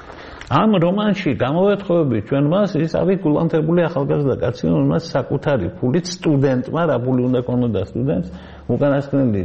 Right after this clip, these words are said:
თავისი სუებით და ფრანკებით იმ ქვეყნად გაისტუმრა მამა გორიო,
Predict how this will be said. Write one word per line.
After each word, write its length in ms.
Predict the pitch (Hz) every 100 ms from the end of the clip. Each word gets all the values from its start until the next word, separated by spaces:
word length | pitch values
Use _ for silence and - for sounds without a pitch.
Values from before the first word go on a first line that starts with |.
| 90
თავისი 500 | 113 123 120 - 95 98
სუებით 640 | - 123 123 113 110 107
და 180 | 107 101 87
ფრანკებით 640 | - 123 127 143 143 180 175 180 - - - - - -
იმ 200 | 110 127 143
ქვეყნად 480 | 143 143 139 151
გაისტუმრა 680 | 135 120 117 - 117 113 135 151 127 - - -
მამა 360 | 104 117 113 95
გორიო, 460 | 107 113 135 170